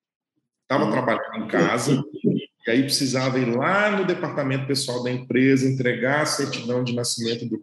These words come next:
Speaker 1: filho pra que isso seja inclu-, fosse incluído no cadastro dele.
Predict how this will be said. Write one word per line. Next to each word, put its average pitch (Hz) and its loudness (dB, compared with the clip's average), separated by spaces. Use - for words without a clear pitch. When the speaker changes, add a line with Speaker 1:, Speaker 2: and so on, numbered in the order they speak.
Speaker 1:
filho 123 4
pra 123 2
que 120 2
isso 127 2
seja 123 2
inclu-, 127 -4
fosse 131 4
incluído 120 6
no 117 0
cadastro 117 0
dele. 113 0